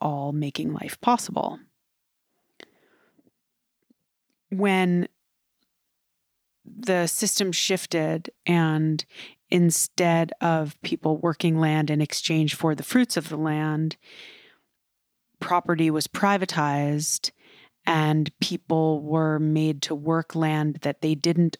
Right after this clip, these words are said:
own in order to be paid money in order to buy the things that they needed, then this division began to exist between work that was paid and work that was not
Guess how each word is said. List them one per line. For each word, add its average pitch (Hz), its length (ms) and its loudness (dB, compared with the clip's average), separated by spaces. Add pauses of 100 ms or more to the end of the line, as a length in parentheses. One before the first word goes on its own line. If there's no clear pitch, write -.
(100)
own 151 500 2 (120)
in 160 140 2
order 156 220 0
to 151 160 -6
be 156 160 -6
paid 170 540 2
money 147 540 0
in 156 120 2
order 151 240 0
to 151 140 -6
buy 147 480 0
the 151 140 0
things 147 440 -2
that - 200 -10
they 156 120 -2
needed, 160 680 2 (1200)
then 170 440 4
this 156 180 2
division 160 920 2
began 156 340 2
to 160 140 -2
exist 147 480 0
between 156 520 4
work 151 340 0
that - 140 -2
was - 180 -2
paid 147 720 -2 (240)
and 147 160 0
work 147 280 -4
that - 120 -6
was 147 160 -8
not 143 340 -8